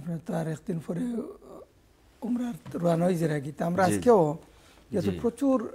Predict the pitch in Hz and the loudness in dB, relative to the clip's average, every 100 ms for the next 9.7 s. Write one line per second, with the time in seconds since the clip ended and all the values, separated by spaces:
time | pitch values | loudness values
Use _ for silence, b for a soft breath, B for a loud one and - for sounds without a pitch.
0 | 453 175 196 170 160 151 156 240 - _ | -6 -4 -4 0 2 2 0 -4 -12 _
1 | _ _ - _ _ - 165 156 156 160 | _ _ -20 _ _ -4 0 2 2 0
2 | - - - 220 170 151 160 240 508 _ | -6 -20 -14 -8 -2 -2 -4 -10 -14 _
3 | 202 165 165 156 165 - 160 160 156 160 | -4 -2 0 -2 -4 -4 -4 -4 -4 -4
4 | 160 165 - 180 160 170 - _ _ - | -4 -6 -6 -8 -8 -12 -18 _ _ -10
5 | 101 90 82 85 220 202 220 226 208 196 | -8 -8 -10 -8 -2 0 2 2 2 0
6 | - - 196 175 185 180 175 180 - - | -4 -8 -8 -4 -4 -4 -4 -6 -12 -20
7 | - 104 - - 85 180 185 - - 185 | -18 -18 -16 -16 -14 -12 -10 -10 -10 -8
8 | - 180 170 180 170 165 151 175 170 - | -6 -4 -4 -4 -4 -4 -2 -2 -2 -4
9 | 151 175 - _ - - | -10 -12 -18 _ -18 -14